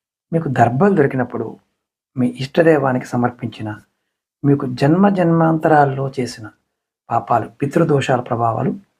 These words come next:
తగ్గిపోతాయి. ప్రయత్నించండి. నెక్స్ట్ వీడియోలో పాటలీపత్రం గురించి చెప్తాను. చాలామందికి ఏంటంటే, "గురువుగారు మీరు షార్ట్ వీడియోలో చెప్పుకుంటూ వెళ్తున్నారు, మాకు ఇవన్నీ ఒక పెద్ద వీడియోలో కూడా చేయండి."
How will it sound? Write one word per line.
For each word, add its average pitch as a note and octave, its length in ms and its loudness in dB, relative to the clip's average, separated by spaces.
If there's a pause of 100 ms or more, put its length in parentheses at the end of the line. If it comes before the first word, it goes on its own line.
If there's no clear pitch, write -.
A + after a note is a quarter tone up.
(260)
తగ్గిపోతాయి. - 520 -8 (640)
ప్రయత్నించండి. C3 540 0 (380)
నెక్స్ట్ C#3+ 260 0
వీడియోలో D3 380 4 (260)
పాటలీపత్రం C3 680 -2
గురించి G#2+ 220 -10
చెప్తాను. B2 320 -8 (1000)
చాలామందికి G#3+ 520 4
ఏంటంటే, F3+ 480 2
"గురువుగారు E3+ 420 0
మీరు D#3+ 340 -2 (380)
షార్ట్ C#3 220 -2
వీడియోలో D3+ 300 4
చెప్పుకుంటూ C#3+ 460 -2
వెళ్తున్నారు, B2+ 500 0 (600)
మాకు C#3 480 -6
ఇవన్నీ C#3 300 4
ఒక D3 180 0
పెద్ద A#2+ 180 0
వీడియోలో C#3+ 300 4
కూడా B2+ 160 0
చేయండి." A2+ 400 -6